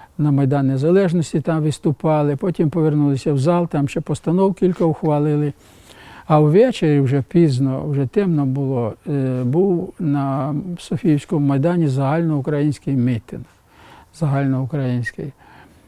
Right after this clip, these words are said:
Були, включили всі радіостанції України, і я зачитав тоді українському народові оцей акт проголошення незалежності України. Приїхав додому, в хату відкриваю, а дивлюся, там стіл,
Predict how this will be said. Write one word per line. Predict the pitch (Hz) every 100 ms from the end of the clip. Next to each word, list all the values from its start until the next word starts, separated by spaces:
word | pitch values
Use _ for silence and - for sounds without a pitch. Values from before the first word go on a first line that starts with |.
| _ -
Були, | 139 190 180
включили | 139 185 185 - 143 135
всі | - 147
радіостанції | 139 139 - 151 143 - 151
України, | 131 151 147 160 226 202 180 170
і | 143
я | 170 165
зачитав | 156 - - 151 156
тоді | - 143 147
українському | 143 131 - 147 143 - 143 131
народові | 131 156 156 147 147
оцей | 131 - 131
акт | - 147 -
проголошення | - 143 131 127 135 - 139 135
незалежності | 131 123 127 131 127 127 - 151
України. | 131 147 127 117 143 - _ _ _ _ - - _ _ _
Приїхав | - 170 202 - 165
додому, | 139 135 151 208 226 247 277 277 269 -
в |
хату | - - 156 156 - 190
відкриваю, | 175 165 165 156 156 165 180 190 190
а | 151 143 143
дивлюся, | 147 175 147 147 160 190 - 143
там | 123 139 123
стіл, | - - - 185 233